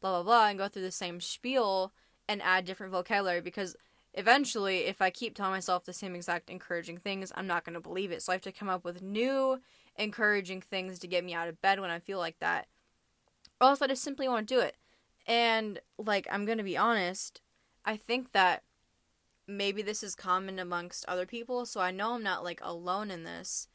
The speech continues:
but people that are supposed to be supporting me, like, people that are in my support group, just aren't doing that because everybody is so busy. So it's like,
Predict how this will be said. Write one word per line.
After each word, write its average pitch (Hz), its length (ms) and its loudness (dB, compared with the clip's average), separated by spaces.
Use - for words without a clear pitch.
but 190 540 2
people 233 280 -4
that 214 120 -2
are 208 80 0
supposed 208 480 -4
to 196 80 -8
be 175 220 -6
supporting 208 580 -2
me, 170 200 -6
like, 170 140 -10
people 190 220 -8
that 180 120 0
are 170 60 0
in 180 160 -4
my 170 120 -2
support 180 460 -4
group, 165 280 -4
just 254 300 -2
aren't 240 400 0
doing 240 400 -2
that 156 360 -2
because 220 340 -2
everybody 240 440 0
is 208 120 -2
so 208 320 0
busy. 180 600 -4
So 233 300 2
it's 220 200 0
like, 208 300 -2